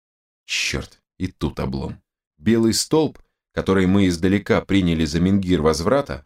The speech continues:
оказался просто обломком древесного ствола, торчащего из земли, как обломанный зуб. Больше на островке ничего интересного не оказалось. Я еще раз вызвал по чату Рыжего, но тот молчал. «Похоже, что-то случилось.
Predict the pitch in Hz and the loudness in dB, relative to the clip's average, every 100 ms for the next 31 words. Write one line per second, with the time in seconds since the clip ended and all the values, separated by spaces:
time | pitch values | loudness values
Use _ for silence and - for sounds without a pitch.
0 | _ _ - - 87 123 123 - - 113 | _ _ -10 -2 0 2 0 -2 -2 0
1 | 131 - 101 82 85 127 135 143 135 113 | 0 0 0 2 2 2 0 -2 0 2
2 | 92 78 82 - 87 90 - 117 104 71 | 2 2 0 0 -2 -2 -2 0 0 -2
3 | - _ _ - 78 - 85 - 80 78 | -6 _ _ -6 -4 0 -2 0 -2 -2
4 | 71 78 78 117 147 - _ 113 - 73 | -2 0 2 0 0 -8 _ -8 -4 -2
5 | 71 76 76 73 65 73 - _ _ _ | 0 0 0 -2 -4 -12 -16 _ _ _
6 | _ _ _ 107 175 - 147 135 - - | _ _ _ -2 0 0 0 0 0 0
7 | 87 - 131 110 - 87 92 85 73 90 | 0 0 2 2 0 0 0 0 0 0
8 | 95 95 90 85 76 76 67 60 53 - | 0 0 0 0 -2 -4 -6 -6 -8 -16
9 | - _ _ _ - 92 143 160 151 - | -18 _ _ _ -4 2 4 2 0 2
10 | 151 120 90 87 95 82 80 80 78 - | 2 2 0 -2 -2 0 -4 -2 -2 0
11 | 87 73 71 120 123 147 147 - _ - | -2 0 0 2 2 0 -2 -6 _ -2
12 | 98 - 90 85 87 82 - 64 - _ | -2 0 -2 0 -2 -2 -6 -8 -10 _
13 | _ _ _ _ _ _ _ _ _ _ | _ _ _ _ _ _ _ _ _ _
14 | _ - 76 - 95 90 87 - 98 95 | _ -18 -18 -4 -2 0 -2 0 -2 -2
15 | 92 - 104 - 85 65 - - | -4 -4 -6 -4 -4 -4 -8 -10